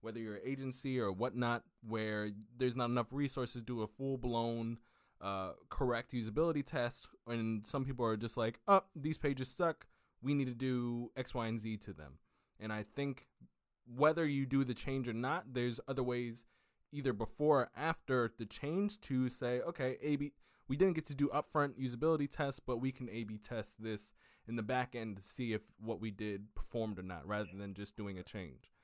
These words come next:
So I just wanted to, to put that situation out there so that other people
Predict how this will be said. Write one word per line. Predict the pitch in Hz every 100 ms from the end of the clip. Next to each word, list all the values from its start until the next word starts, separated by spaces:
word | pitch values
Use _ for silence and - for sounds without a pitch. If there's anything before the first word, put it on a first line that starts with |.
| _ _
So | - 151
I |
just | 156 170
wanted | 165 156 139
to, | 131 - -
to | -
put | -
that | 127 120
situation | 131 120 113 113 113
out | 117 131
there | 135
so | - 123
that | 110
other | - 127 131
people | - 120 120 117